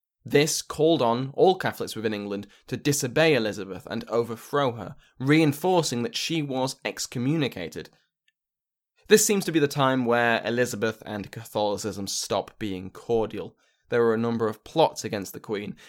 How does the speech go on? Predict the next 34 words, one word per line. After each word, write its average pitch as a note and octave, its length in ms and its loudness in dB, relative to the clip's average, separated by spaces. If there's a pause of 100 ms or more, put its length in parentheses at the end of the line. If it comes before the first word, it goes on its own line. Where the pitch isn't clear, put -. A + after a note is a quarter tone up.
and B2+ 140 2
Elizabeth's A#2+ 440 -2
legislation A2+ 720 -4
against C#3 420 -2
Catholics G2 420 -10
became A2 360 -6
harsher G#2 520 -6
and G#2+ 140 -10
harsher. G2+ 500 -6 (720)
In B2+ 100 -4
fifteen A#2 300 -6
eighty-one, D3+ 480 0 (240)
converting E3+ 560 2
English C#3 380 2
subjects C3 420 -4
to A2 100 -8
Catholicism C3 680 0
became A2+ 420 -2
a B2 180 -2
treasonous A#2+ 720 -2
offence, - 640 -4 (240)
carrying E3+ 400 2
the C3 60 -2
punishment A#2 400 -6
of A2+ 80 -8
execution, - 680 -6 (320)
which - 340 -6 (160)
many A2+ 320 0
Catholic - 440 -12
missionaries A2+ 540 -2
from A2+ 140 -8
the A2+ 60 -4
continent G2 460 -10
suffered. - 440 -6